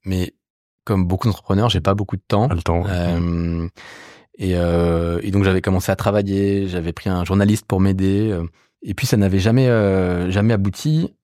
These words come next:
Speaker 1: Ensuite, il y a eu la canicule deux mille vingt-deux, où là je me suis dit, « Mais c'est pas possible, tout ce que j'ai appris chez Veolia, tout ce que j'ai appris du secteur de l'eau en bouteille depuis que je suis chez Castali,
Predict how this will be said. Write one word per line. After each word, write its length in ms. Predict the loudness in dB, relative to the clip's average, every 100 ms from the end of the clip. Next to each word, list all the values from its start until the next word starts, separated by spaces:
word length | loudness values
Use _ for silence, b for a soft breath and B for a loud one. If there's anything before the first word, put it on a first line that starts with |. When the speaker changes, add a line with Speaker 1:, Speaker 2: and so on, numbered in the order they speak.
| _
Speaker 1:
Ensuite, 340 | -6 -4 -6 -10 -6
il 80 | -2
y 20 |
a 40 |
eu 60 | 0
la 120 | 0
canicule 640 | 2 2 2 0 -2 -4 _ -10
deux 140 | 0
mille 140 | 0 2
vingt-deux, 360 | 2 2 0 -4 _ _ _ _ _
où 80 | -4
là 80 | -2
je 100 | -2
me 40 |
suis 120 | -2
dit, « 80 | 0
Mais 100 | 0
c'est 160 | -2 -8
pas 180 | -6 -4
possible, 540 | -2 -4 -2 -4 -4 -6
tout 120 | -8
ce 100 | -4
que 540 | 0 2 2 2 0
j'ai 180 | 0 0
appris 280 | -2 -2 -4
chez 160 | -2
Veolia, 480 | 0 0 2 0 -2
tout 140 | -6 -12
ce 60 |
que 340 | -4 -2 0 0
j'ai 160 | 0
appris 280 | -2 -2 -2
du 100 | -2
secteur 300 | -4 -4 -2
de 60 | 0
l'eau 140 | 0
en 40 |
bouteille 360 | 0 0 0 0
depuis 260 | -2 -6 -10
que 60 |
je 20 |
suis 100 | -6
chez 140 | -4 -4
Castali, 480 | -4 -2 2 2